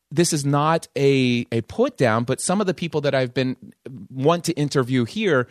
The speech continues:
they're not people that will be on most people's radar. And so to hear the origin story of somebody you've never heard of before, I don't know, I can't speak for you, but I can tell you that I find myself completely disinterested in it.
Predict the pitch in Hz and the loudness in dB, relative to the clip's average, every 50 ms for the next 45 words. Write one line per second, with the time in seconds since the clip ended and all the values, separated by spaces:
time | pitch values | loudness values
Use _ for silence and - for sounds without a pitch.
0 | _ _ _ _ _ _ - 180 180 180 180 202 240 - - 196 185 - 165 151 | _ _ _ _ _ _ 0 2 2 2 2 -2 -2 -2 -4 -4 -2 0 0 0
1 | 143 143 139 131 - 131 135 143 131 120 135 131 131 131 - 120 127 123 120 117 | 2 2 0 0 0 -2 -4 -4 -2 0 0 2 2 2 0 0 0 2 2 4
2 | 123 123 131 123 - - 123 110 120 113 104 117 117 143 175 208 196 135 107 98 | 4 2 2 0 -2 -6 -8 -6 -6 -6 -4 -2 0 0 0 2 2 0 0 0
3 | 104 - - - - _ _ _ _ _ _ _ - 135 139 - - 180 180 175 | -2 -6 -10 -14 -18 _ _ _ _ _ _ _ -4 -4 -2 0 0 2 2 2
4 | 160 139 - - 208 214 226 214 180 160 156 - - 139 139 165 196 196 180 151 | 2 0 0 0 2 2 2 2 2 -2 -4 -4 -4 -2 2 2 4 4 2 2
5 | 135 135 127 120 - - 135 127 127 127 120 - - 156 147 156 147 143 135 123 | 0 -2 -2 -4 -2 -2 0 0 0 0 0 -2 -2 -4 -2 -2 -2 0 0 -2
6 | 123 139 156 160 151 135 - - 190 208 214 208 160 131 127 120 - - 120 113 | 0 0 0 0 0 -2 -2 0 2 2 2 2 2 0 -2 -4 -2 2 2 2
7 | 117 117 - _ _ _ _ _ _ _ _ _ _ _ _ _ _ _ _ _ | 2 2 -2 _ _ _ _ _ _ _ _ _ _ _ _ _ _ _ _ _
8 | - 156 190 240 262 240 226 156 185 - - 165 180 - - - 220 240 233 - | 0 2 4 4 4 4 2 0 0 2 2 2 0 0 -2 -4 -4 -4 -4 -4
9 | - - 208 202 - - 175 165 156 127 113 101 98 98 123 131 - _ _ _ | -4 -4 -4 -4 -4 -2 -2 0 2 2 2 2 2 0 -2 -6 -12 _ _ _
10 | _ _ _ _ _ _ _ - 120 147 156 165 196 - - 180 - 165 156 151 | _ _ _ _ _ _ _ -2 2 4 4 4 4 2 0 0 2 2 4 4
11 | 139 131 127 131 - - 123 135 139 143 - - 131 120 120 117 113 110 104 - | 4 2 0 -2 -2 0 0 0 0 0 0 -2 -2 -2 0 0 0 -2 0 0
12 | 113 107 98 - - - 107 - - - 131 123 - 113 110 98 104 104 - - | 0 -2 -2 -2 -4 -6 -4 -4 -4 -4 -4 -2 -2 -4 -2 -2 -2 -2 -2 -2
13 | 101 98 - - 92 - - 95 85 82 80 82 - - | -4 -4 -4 -6 -8 -6 -6 -6 -6 -6 -8 -10 -12 -14